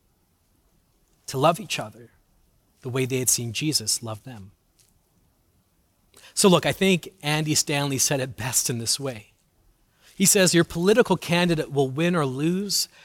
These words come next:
based on how your city, how your province, how your country votes." But here's the thing, here's the important thing.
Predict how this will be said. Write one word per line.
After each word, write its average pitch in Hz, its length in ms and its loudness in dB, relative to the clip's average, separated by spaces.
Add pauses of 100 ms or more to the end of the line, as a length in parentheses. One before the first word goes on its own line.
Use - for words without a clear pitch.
(200)
based 160 280 2
on 139 80 -6
how 147 120 -6
your 120 160 -4
city, 202 480 4 (200)
how - 140 0
your 120 160 -4
province, 185 640 0 (180)
how - 180 -2
your 143 160 -2
country 147 380 -6
votes." 123 580 -6 (840)
But - 120 -10
here's 151 220 0
the 131 60 -8
thing, 127 160 -8
here's 143 200 -2
the 143 80 -4
important 127 440 -4
thing. 107 260 -12